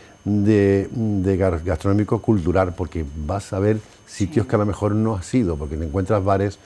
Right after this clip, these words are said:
Speaker 1: y restaurantes que hay muchísimos, eh, en España, y sobre todo en Marbella tenemos mucha oferta gastronómica y de hostelería, y descubres zonas y descubres establecimientos que son interesantísimos.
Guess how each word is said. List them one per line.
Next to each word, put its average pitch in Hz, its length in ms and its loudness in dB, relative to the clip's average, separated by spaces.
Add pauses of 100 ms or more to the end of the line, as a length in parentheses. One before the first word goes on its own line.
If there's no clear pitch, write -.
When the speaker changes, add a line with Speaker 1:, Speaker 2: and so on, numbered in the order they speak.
(280)
Speaker 1:
y 90 40 -6
restaurantes 92 440 -2
que 87 80 -4
hay 87 60 2
muchísimos, 101 560 0 (400)
eh, 85 420 -2
en 90 60 0
España, 110 460 2
y 90 60 -4
sobre 80 260 -2
todo 87 340 -2
en 92 80 2
Marbella 92 300 2
tenemos 90 280 -2
mucha 85 320 -4
oferta 80 360 -2
gastronómica 90 720 -2 (560)
y 90 60 -4
de 90 60 0
hostelería, 104 560 2 (480)
y 95 60 0
descubres 92 400 0
zonas 101 440 2
y 113 40 0
descubres 82 760 -2
establecimientos 82 640 -2
que 95 80 -4
son 85 160 -4
interesantísimos. 73 720 -8